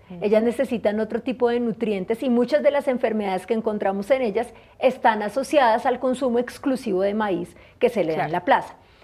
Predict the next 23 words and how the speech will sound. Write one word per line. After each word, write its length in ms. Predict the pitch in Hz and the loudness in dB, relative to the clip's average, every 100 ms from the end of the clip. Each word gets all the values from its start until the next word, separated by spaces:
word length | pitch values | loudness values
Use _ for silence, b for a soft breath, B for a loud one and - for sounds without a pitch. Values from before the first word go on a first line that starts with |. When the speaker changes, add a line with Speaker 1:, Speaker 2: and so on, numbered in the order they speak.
| b b b | b b b
Speaker 2:
Eh, 220 | 262 - 285 | 6 6 4
estamos 400 | - 262 233 294 | 4 4 4 2
haciendo 280 | 294 247 233 | 4 4 6
educaciones 580 | 247 247 254 220 196 | 4 2 0 0 -2
arquitectónicas 1000 | 233 262 247 220 - 233 208 202 240 - - _ _ _ | -4 -2 -2 -2 2 2 2 0 -2 -2 -12 _ _ _
que 140 | - 240 | 2 2
no 100 | 196 | 2
sean 220 | 208 202 | 0 -2
cruentas, 460 | 269 254 202 220 233 | 4 2 2 -2 -2
es 100 | 196 | -2
decir, 240 | 190 240 | -2 -2
que 120 | 233 | -2
no 80 | 214 | -4
les 140 | 196 196 | -4 -4
produzcan, 640 | 254 214 185 - 196 214 B B B B | 0 0 -2 -4 -2 -4 B B B B
eh, 160 | - 202 | -6 -2
que 120 | 247 | 2
no 80 | 220 | 2
sean 200 | 196 214 | 2 -2
crueles 520 | 214 277 233 208 220 | 2 6 6 4 -2
con 140 | - 233 | -4 -2
las 140 | 233 | -2
palomas, 500 | 285 269 254 226 247 | 0 2 2 0 -4